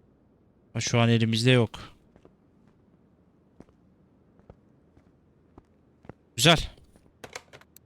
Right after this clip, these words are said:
Bakalım araba durumuna. Tamamlanan görev bonusu. Dört yüz dokuz birim.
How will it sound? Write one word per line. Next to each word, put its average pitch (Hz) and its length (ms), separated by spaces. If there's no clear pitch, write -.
Bakalım 143 400
araba 117 320
durumuna. 113 440
Tamamlanan 117 760
görev 113 320
bonusu. 110 420
Dört 120 280
yüz 117 140
dokuz 113 340
birim. 101 220